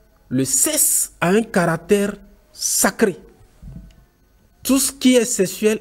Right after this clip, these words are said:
est sacré. C'est la résidence du soi, c'est la résidence de notre être. Euh, ce chakra, bien évidemment, va gouverner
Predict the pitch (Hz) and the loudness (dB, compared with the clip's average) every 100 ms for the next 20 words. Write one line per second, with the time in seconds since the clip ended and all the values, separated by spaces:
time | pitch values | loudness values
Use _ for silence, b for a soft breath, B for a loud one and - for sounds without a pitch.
0 | - 143 - 156 151 185 196 - _ _ | -4 -6 -4 -6 -4 -4 -4 -8 _ _
1 | - - 170 160 160 156 156 156 175 190 | -14 -4 0 2 4 2 2 2 2 2
2 | 143 - 180 180 151 131 131 127 151 123 | -2 -2 -2 0 4 4 2 -2 -4 -2
3 | 120 127 131 131 - 190 - - - B | 2 2 0 -8 -2 -2 -4 -18 -20 B
4 | B B B 127 127 127 127 123 120 117 | B B B 4 6 6 4 2 -2 -6
5 | 110 98 _ _ _ - - 202 202 160 | -12 -20 _ _ _ -16 -2 -2 0 -2
6 | - 156 113 - 113 107 139 147 127 123 | 2 0 0 -8 -16 -4 0 0 -2 0
7 | 127 139 123 120 131 107 123 120 120 123 | 0 2 -2 -2 -2 0 0 0 0 2
8 | 123 104 | 0 -4